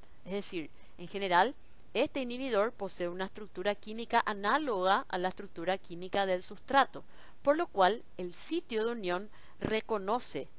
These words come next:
al sustrato y de la misma manera puede reconocer también al inhibidor. He ahí el problema, porque cuando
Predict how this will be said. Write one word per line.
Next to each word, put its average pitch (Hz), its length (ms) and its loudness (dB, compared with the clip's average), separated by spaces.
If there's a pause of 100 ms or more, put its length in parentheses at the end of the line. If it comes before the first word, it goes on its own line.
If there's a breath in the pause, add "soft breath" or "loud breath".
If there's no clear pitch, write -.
(460)
al 175 140 -2
sustrato 247 680 2 (460)
y 247 100 -4
de 254 80 4
la 254 140 6
misma 202 280 0
manera 208 360 2
puede 180 240 2
reconocer 202 580 -2
también 185 540 -6 (120)
al 170 280 2 (380)
inhibidor. 214 640 0 (400)
He 175 200 4
ahí 196 460 2
el 151 160 -6
problema, 175 560 -2 (720 soft breath)
porque 180 320 -2
cuando 175 680 -2